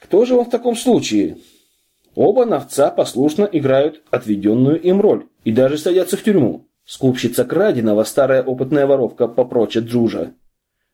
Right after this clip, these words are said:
не успевая спрятать вещи убитого штабс-капитана. Все пляшут под одну дудку.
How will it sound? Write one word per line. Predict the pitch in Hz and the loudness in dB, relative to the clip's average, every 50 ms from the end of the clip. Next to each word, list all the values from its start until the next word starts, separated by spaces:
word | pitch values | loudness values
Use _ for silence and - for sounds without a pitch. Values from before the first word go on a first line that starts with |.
| _ _ - | _ _ -4
не | 95 113 147 | -2 0 0
успевая | 190 - - 285 269 240 214 165 147 135 | 0 0 0 0 2 2 4 2 2 0
спрятать | - - - 131 135 123 127 127 127 | -4 -2 0 0 2 2 0 -2 -2
вещи | 120 123 120 117 - - 117 | -2 0 0 0 -2 -2 -2
убитого | 120 117 117 113 120 117 117 | 0 0 0 0 0 0 0
штабс-капитана. | 117 - - 110 - - - 127 127 120 107 120 113 107 107 107 107 110 127 - _ _ | 0 0 -2 -2 -2 -2 -4 -6 -4 -4 -2 0 0 0 0 -2 -6 -8 -10 -12 _ _
Все | _ - - - 110 110 | _ -12 -4 -2 -2 -2
пляшут | - - 101 117 131 147 - 226 208 - | 0 0 0 0 0 0 -2 -4 -4 -2
под | 196 180 175 | -2 0 0
одну | 143 135 139 180 190 | 0 0 0 -2 0
дудку. | 190 175 131 - - - 85 78 - - _ | 2 0 0 0 -2 -8 -12 -12 -12 -14 _